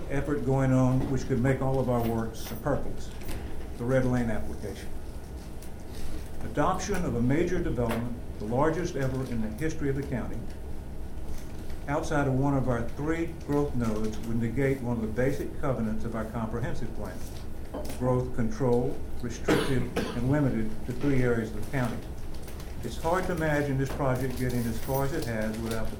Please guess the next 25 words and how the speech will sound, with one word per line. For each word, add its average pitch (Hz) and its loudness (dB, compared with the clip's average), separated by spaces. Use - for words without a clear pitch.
quiet 123 0
assurances 113 -2
of 120 -4
support, 117 0
active 127 2
or 147 2
passive, 160 -2
from 123 -2
the 117 0
majority 131 4
or 120 0
perceived 143 -2
majority 110 0
of 110 -2
this 120 -2
board. 202 0
This 156 -4
is 160 -2
not 170 0
a 165 -2
question 156 0
of 113 0
authority 120 2
or 113 -2
responsibility. 135 2